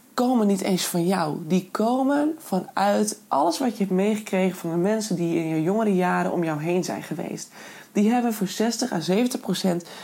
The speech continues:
de persoonlijke identiteit van jou gecreëerd.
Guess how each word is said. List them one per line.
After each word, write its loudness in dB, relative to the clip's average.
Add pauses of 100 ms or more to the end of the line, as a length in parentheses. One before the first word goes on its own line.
(120)
de 0
persoonlijke 0
identiteit 0 (380)
van 2
jou 4
gecreëerd. 2